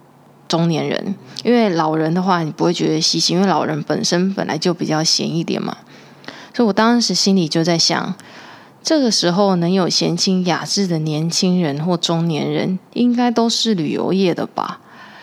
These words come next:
就事实证明呢，果真如此。因为在山上的时候，我就听到一大群人，应该是一二十个人在聊天。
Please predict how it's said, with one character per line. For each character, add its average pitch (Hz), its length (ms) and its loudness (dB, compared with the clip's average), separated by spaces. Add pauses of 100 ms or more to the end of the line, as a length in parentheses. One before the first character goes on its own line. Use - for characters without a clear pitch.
(300)
就 226 180 0
事 254 220 2
实 170 180 0
证 196 220 0
明 156 240 -2
呢， - 300 -2 (260)
果 156 180 -2
真 175 220 2
如 160 180 -2
此。 - 300 -8 (540)
因 240 120 2
为 233 80 4
在 220 160 2
山 208 300 2
上 202 200 0
的 156 120 -2
时 156 160 -2
候， 165 160 -2
我 156 100 -4
就 160 100 -4
听 175 240 -2
到 175 240 2 (100)
一 170 140 -4
大 165 200 2
群 160 260 -4
人， 151 240 -4
应 175 140 0
该 170 160 0
是 165 240 0
一 175 200 2
二 165 140 2
十 - 260 -2
个 143 140 -2
人 - 220 -2
在 160 160 0
聊 120 200 -6
天。 143 320 -4